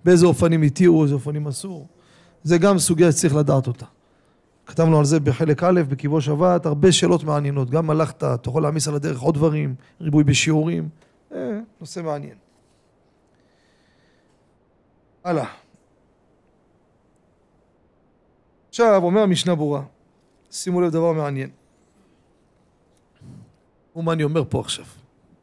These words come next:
זה <laughs> גם יסוד גדול שסגר לנו כמה סוגיות מעניינות. אומר המשנה ברורה, סעיף קטן ט"ז,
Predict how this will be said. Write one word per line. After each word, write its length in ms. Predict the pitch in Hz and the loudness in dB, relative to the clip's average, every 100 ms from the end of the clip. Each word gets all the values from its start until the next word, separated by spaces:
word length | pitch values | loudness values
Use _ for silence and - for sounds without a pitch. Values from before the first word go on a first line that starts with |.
| _ _ _ - | _ _ _ -10
זה 480 | - 160 165 165 160 - 226 - - - _ _ - | -4 -2 0 0 -2 -4 -10 -12 -16 -16 _ _ -20
<laughs> 1160 | - - _ _ _ _ _ _ _ _ - | -20 -20 _ _ _ _ _ _ _ _ -4
גם 220 | 190 196 | 0 2
יסוד 320 | 180 143 160 135 | 2 2 0 0
גדול 320 | 135 135 131 | -2 -2 -4
שסגר 840 | - 71 - - - - 147 165 | -4 -10 -12 -14 -8 -4 0 2
לנו 260 | 156 147 127 | 2 2 0
כמה 240 | 165 151 | 0 0
סוגיות 380 | - 135 139 123 | -2 0 0 0
מעניינות. 580 | 127 127 123 117 - - _ _ _ _ _ _ _ _ _ _ 160 | -2 -2 -2 -4 -10 -20 _ _ _ _ _ _ _ _ _ _ 2
אומר 120 | 226 | 2
המשנה 320 | 214 156 180 | 4 0 -2
ברורה, 320 | 147 143 147 185 _ | -2 -4 -6 -10 _
סעיף 260 | - 196 - | -14 -12 -8
קטן 320 | 156 190 170 | -6 -4 -4
ט"ז, 300 | 151 127 | -4 -6